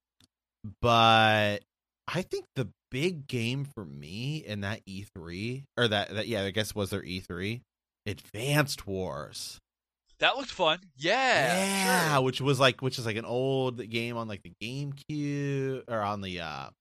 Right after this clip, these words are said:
Speaker 1: Game Boy
Speaker 2: I,
Speaker 1: Advance and
Speaker 2: I
Speaker 1: the
Speaker 2: remember it on the
Speaker 1: D S.
Speaker 2: Game Boy Advance. Yeah, I remember it
Speaker 1: Yeah.
Speaker 2: on the Game Boy Advance.
Speaker 1: Yeah,
Speaker 2: Nice,
Speaker 1: you.
Speaker 2: nice
Speaker 1: A-, a-,
Speaker 2: pick.
Speaker 1: what else? What all you got? What are you? What are you?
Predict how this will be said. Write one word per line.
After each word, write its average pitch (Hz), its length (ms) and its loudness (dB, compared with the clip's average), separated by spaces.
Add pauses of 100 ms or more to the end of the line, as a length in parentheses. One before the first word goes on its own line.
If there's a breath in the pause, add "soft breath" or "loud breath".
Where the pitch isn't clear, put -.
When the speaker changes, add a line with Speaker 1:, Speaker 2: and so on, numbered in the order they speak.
(320)
Speaker 1:
Game 117 160 -4
Boy 117 120 0
Speaker 2:
I, 107 40 0
Speaker 1:
Advance 120 640 0
and 107 240 2
Speaker 2:
I 175 80 8
Speaker 1:
the 220 40 2
Speaker 2:
remember 233 200 -2
it - 40 2
on 120 80 4
the 160 60 4
Speaker 1:
D 170 60 2
S. - 40 -8
Speaker 2:
Game 143 160 0
Boy 123 140 -6
Advance. 113 500 -4
Yeah, 107 360 -2 (180)
I 113 120 -6
remember 95 160 -4
it 98 60 2
Speaker 1:
Yeah. 90 160 0
Speaker 2:
on 87 60 -8
the 95 60 -14
Game 101 200 -12
Boy 98 120 -10
Advance. 90 600 -14 (1600)
Speaker 1:
Yeah, 120 140 4
Speaker 2:
Nice, 110 80 4
Speaker 1:
you. 135 200 4
Speaker 2:
nice 120 240 0
Speaker 1:
A-, 117 40 -4
a-, 95 40 -6 (160)
Speaker 2:
pick. 117 100 -14
Speaker 1:
what 117 100 0
else? 120 240 0 (120)
What 110 120 -2
all 107 120 0
you 104 180 -8
got? 92 260 -6
What 98 120 -10
are 92 40 -8
you? 95 240 -12
What 92 100 -14
are 90 40 -10
you? 90 240 -12